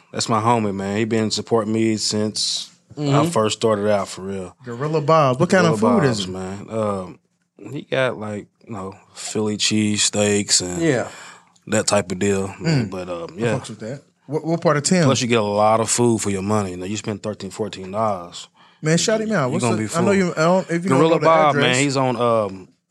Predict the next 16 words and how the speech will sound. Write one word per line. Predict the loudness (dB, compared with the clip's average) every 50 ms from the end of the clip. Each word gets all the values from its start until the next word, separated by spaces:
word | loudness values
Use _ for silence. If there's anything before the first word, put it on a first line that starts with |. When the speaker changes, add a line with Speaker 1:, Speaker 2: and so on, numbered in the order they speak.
| _
Speaker 1:
I | -8 -8 -8
can't | -4 -4 -6 -4 -2
think | -4 -4 -2
of | -2 -4
the | 0
address, | 2 2 2 2 0 -2 -4 -4 -4
but | -4 -4 -4
he's | -2 -2 -2
on | -2 -2 -2
Terry | 0 2 2 2 2
Road. | 2 2 2 4 4 2
Look | 2 2 0 -2 0 0
him | 2 2
up. | 4 2 2 0
Speaker 3:
Terry | 0 -2 0
Speaker 1:
Gorilla | 0 0 2